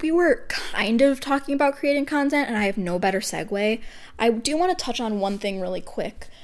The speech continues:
and that is the fact that I did not intend for anyone to listen to this. I am beyond grateful and flattered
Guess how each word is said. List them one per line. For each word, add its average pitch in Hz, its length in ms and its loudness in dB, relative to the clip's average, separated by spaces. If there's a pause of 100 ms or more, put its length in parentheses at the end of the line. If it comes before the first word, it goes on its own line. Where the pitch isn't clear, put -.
(300)
and 240 200 2
that 320 200 4
is 269 500 6 (460)
the 247 120 -8
fact 349 540 -2
that 262 400 0 (500)
I 269 320 4
did 330 240 2
not 247 540 2 (300)
intend 233 640 2
for - 260 -2 (120)
anyone 220 420 2
to 214 100 -4
listen 180 300 0
to - 80 -14
this. - 400 -10 (580)
I 247 100 2
am 247 340 2 (100)
beyond 240 640 4
grateful 208 640 4
and 196 140 -2
flattered 196 760 2